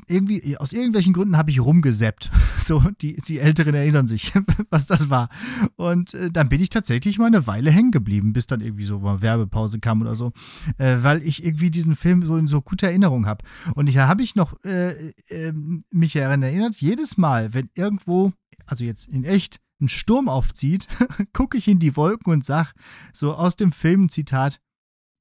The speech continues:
„Er wird grün.“ <laughs> Und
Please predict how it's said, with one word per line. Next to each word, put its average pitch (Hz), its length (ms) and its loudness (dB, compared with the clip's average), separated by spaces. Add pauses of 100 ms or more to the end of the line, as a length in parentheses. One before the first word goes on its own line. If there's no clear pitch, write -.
(120)
„Er 101 220 -2
wird 101 260 -2
grün.“ 107 520 4
<laughs> - 40 -20 (2250)
Und 175 200 -4